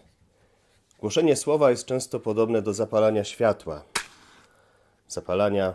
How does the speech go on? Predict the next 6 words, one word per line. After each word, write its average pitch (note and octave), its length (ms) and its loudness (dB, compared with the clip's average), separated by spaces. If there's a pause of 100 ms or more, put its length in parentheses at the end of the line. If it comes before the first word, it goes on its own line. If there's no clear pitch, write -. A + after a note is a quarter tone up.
(120)
po G#2 120 -4
to, A#2 380 0 (1120)
żeby F#2+ 320 -4
rozświetlało A2 720 0
naszą G2 340 -2
drogę, A2 380 2